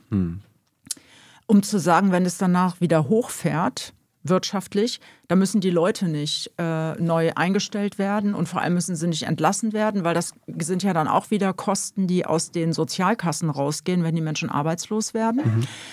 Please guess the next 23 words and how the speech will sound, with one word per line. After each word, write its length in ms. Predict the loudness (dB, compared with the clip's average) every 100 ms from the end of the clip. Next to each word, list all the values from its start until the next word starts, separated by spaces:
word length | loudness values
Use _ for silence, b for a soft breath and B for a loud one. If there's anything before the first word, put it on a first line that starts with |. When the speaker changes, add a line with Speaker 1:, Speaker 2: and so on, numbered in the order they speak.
| B B B B _
Speaker 2:
Und, 420 | 4 6 4 2
äh, 320 | 2 2 0 0
das 160 | -2 0
ist 160 | -4
schon 380 | -2 2 2 2 -2 _
ein 80 | 4
Modell, 360 | 4 4 2
das 180 | 2 0
wir 60 | -2
damals 360 | 0 0 -2
gefordert 580 | -4 -4 0 0 0 -2
haben, 380 | -4 0 0 2
weil 140 | 0
ich 200 | 0 -4
damit 420 | 0 2 2 0 -2
auch 140 | -2
umgekehrt, 540 | 2 2 2 2 0 0
so 120 | -2
würde 160 | 0
ich 80 | -2
das 180 | -4 -4
mal 140 | -4
drehen, 480 | -4 -2 0 2 0